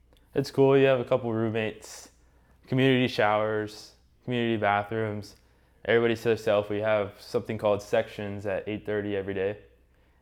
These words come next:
and we clean our heads, which are the toilets. We mop, sweep, everything. And I'm a, I'm actually part of dorm counseling. I'm running for dorm president, so I'll be running our dorm for all of our students.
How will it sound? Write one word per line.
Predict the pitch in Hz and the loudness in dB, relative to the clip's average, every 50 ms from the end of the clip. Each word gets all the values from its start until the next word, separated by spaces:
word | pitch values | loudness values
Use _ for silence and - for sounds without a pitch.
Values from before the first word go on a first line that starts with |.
| - | -14
and | - 95 92 90 | -10 -8 -6 -6
we | 92 95 | -6 -6
clean | 95 - 117 110 104 | -6 -6 -4 -4 -2
our | 101 98 98 | -2 -2 -2
heads, | 107 104 104 101 101 101 101 101 95 95 - | 0 2 2 2 2 0 0 -2 -6 -12 -10
which | 98 95 92 - | -8 -8 -8 -6
are | 101 | -8
the | 92 92 | -8 -6
toilets. | - 101 95 92 92 98 101 - - - - _ _ _ _ _ _ _ _ _ _ | -6 -4 -4 -4 -4 -6 -8 -10 -14 -20 -20 _ _ _ _ _ _ _ _ _ _
We | - 104 | -8 -6
mop, | 104 101 101 98 101 101 - - | -2 0 0 2 2 2 0 -2
sweep, | - - 107 101 98 101 98 98 - - | -6 -6 -6 -4 -2 -2 -4 -6 -6 -4
everything. | - 110 110 110 107 - 95 90 95 101 101 - _ _ _ _ _ _ _ _ _ _ _ _ _ _ _ - | -2 -2 0 -2 -2 -6 -6 -8 -8 -10 -12 -14 _ _ _ _ _ _ _ _ _ _ _ _ _ _ _ -10
And | 87 90 90 87 90 90 85 87 90 87 92 - _ _ _ _ _ _ _ _ _ _ _ - | -8 -6 -4 -4 -6 -6 -6 -8 -8 -10 -12 -16 _ _ _ _ _ _ _ _ _ _ _ -6
I'm | - 113 | -4 -2
a, | 117 113 113 110 - - | 0 -2 -2 -4 -8 -8
I'm | 95 107 113 | -8 -4 -4
actually | 113 120 117 - 117 | -4 -4 -4 -4 -6
part | 107 - 110 107 | -4 -2 0 0
of | 104 104 | 0 0
dorm | 104 110 104 104 101 | 0 -2 -2 -2 -4
counseling. | - 104 98 104 101 98 - 104 104 101 101 101 | -4 -4 -4 -4 -4 -4 -6 -6 -6 -6 -8 -8
I'm | 95 101 | -8 -6
running | 104 107 107 101 | -4 -4 -4 -4
for | - 101 | -6 -6
dorm | 95 101 101 101 98 | -4 -2 -2 -2 -2
president, | 98 101 95 98 98 101 101 98 92 - - _ _ _ | -2 -2 -2 -2 -2 -4 -6 -8 -8 -10 -14 _ _ _
so | _ - - 90 | _ -12 -10 -8
I'll | 87 92 92 | -8 -8 -6
be | 104 104 | -6 -6
running | 101 101 98 98 98 | -6 -6 -8 -8 -8
our | 98 95 | -8 -6
dorm | 90 95 95 95 95 95 98 101 104 - | -4 -4 -4 -4 -6 -8 -10 -10 -12 -8
for | - 95 95 | -6 -4 -2
all | 92 92 95 | -2 -2 -2
of | 90 | -2
our | 92 90 | -4 -6
students. | - - 104 98 98 101 98 - - - - - - | -6 -6 -8 -6 -6 -8 -10 -12 -16 -20 -20 -20 -20